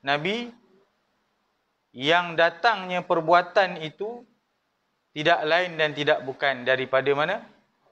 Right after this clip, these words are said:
Anggota mana? Anggota mana? Li-, lidah. Ha. Yang pertama,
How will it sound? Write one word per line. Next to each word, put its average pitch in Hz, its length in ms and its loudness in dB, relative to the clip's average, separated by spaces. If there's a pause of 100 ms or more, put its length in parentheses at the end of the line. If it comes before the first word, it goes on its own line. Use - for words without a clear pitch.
(720)
Anggota 151 400 0
mana? 185 240 2 (1700)
Anggota 160 400 2
mana? 202 240 4 (1040)
Li-, 196 400 -4 (800)
lidah. 104 320 -4 (1800)
Ha. - 320 -20 (3750)
Yang 147 240 -2
pertama, 220 800 2